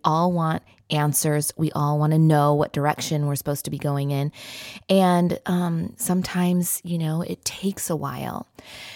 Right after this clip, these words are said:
And so within that space, I had to let go of some of my projects and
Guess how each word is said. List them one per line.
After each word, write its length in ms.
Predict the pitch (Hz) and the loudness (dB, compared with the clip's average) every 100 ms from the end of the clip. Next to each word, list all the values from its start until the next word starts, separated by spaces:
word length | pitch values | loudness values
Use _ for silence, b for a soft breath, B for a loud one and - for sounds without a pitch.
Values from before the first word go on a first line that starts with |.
| B - | B 0
And 480 | 180 180 175 175 175 | 2 4 4 2 -2
so 680 | - - 190 175 170 160 160 - - | -2 0 2 4 2 0 -4 -8 -14
within 1200 | - - 165 233 254 - 226 220 214 214 214 233 165 | -14 -6 4 4 4 2 2 4 4 2 0 -6 -10
that 380 | 156 156 - | -6 -6 -6
space, 640 | - - 139 123 165 - - B B B B B | -6 -6 -6 -6 -4 -4 -6 B B B B B
I 720 | 185 170 165 165 165 165 165 - _ _ _ _ _ - - - | -4 -2 -2 -2 -4 -4 -4 -8 _ _ _ _ _ -10 -8 -6
had 420 | 170 185 190 185 | -2 0 0 -2
to 800 | - 196 180 180 175 170 165 - | -2 0 0 2 0 0 -2 -2
let 300 | 175 180 165 | 0 0 2
go 360 | 180 180 196 - | 4 4 4 2
of 540 | 147 135 147 190 - B B B B | -2 -2 -2 -4 -8 B B B B
some 280 | - 180 156 | -4 0 0
of 180 | 147 135 | 0 -2
my 220 | 127 113 | -6 -6
projects 920 | - - 311 311 262 262 247 254 - | -6 -2 -2 -2 0 2 2 0 -6
and 500 | - 160 156 151 151 | -2 -2 -2 -2 -4